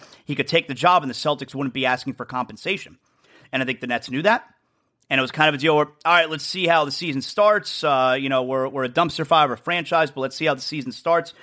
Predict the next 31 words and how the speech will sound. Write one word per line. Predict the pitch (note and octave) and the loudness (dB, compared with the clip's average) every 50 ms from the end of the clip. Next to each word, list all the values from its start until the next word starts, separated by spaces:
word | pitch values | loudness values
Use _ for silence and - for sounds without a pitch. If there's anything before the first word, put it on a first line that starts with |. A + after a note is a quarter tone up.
| - - - - | -20 -16 -6 -4
And | C#3 | -4
if | B2 | -2
it | A#2 | 0
doesn't | C3 C#3+ C#3+ C#3 | 0 0 0 2
go | D3 C#3+ | 0 2
well, | C3+ C3+ C3+ B2+ | 4 4 4 4
we're | B2 A#2 | 2 -2
gonna | G#2+ G#2+ | -4 -6
circle | - - B2+ A2+ - G2+ | -6 -6 -6 -6 -6 -10
back. | - G2 F2+ - - - _ _ _ _ _ _ _ _ _ _ _ _ _ _ _ _ _ _ _ _ _ _ _ _ | -10 -10 -12 -12 -16 -20 _ _ _ _ _ _ _ _ _ _ _ _ _ _ _ _ _ _ _ _ _ _ _ _
And | B2+ B2 A#2+ A#2+ A2 | 0 2 2 2 2
then | B2+ C3 C3 B2+ | 2 2 4 4
you | B2+ | 4
had | B2 A#2+ | 4 4
all | A#2+ A#2 | 4 2
the | A2+ | 0
Kyrie | - - A#2 G#2+ C3 E3+ | -2 -2 -2 0 0 -2
stuff | C#3+ - F#3+ E3 - | 0 0 0 0 2
go | F3 F3 F3 | 2 0 2
down, | D#3 E3 E3 E3 F3 F3 D#3+ - _ _ _ _ _ _ _ | 4 4 4 4 2 -2 -6 -10 _ _ _ _ _ _ _
and | C3+ A#2+ A#2 | -6 -4 -4
the | A2+ | -4
commissioner | - C3+ C#3+ C#3 B2 - C#3+ C3 | -2 0 0 0 2 2 0 0
had | B2 A#2 | 0 0
to | - | -4
step | - - D3 C#3 | 0 0 0 0
and | C3 A#2 | 2 -2
go, | A#2 | -2
"You | A#2 C#3+ F3 G#3 | -4 -4 -4 -4
effing | G3+ - - D3+ | -6 -6 -8 -10
crazy? | - D3 E3 G3 F#3 G3 G#3 - | -8 -8 -8 -8 -10 -12 -14 -14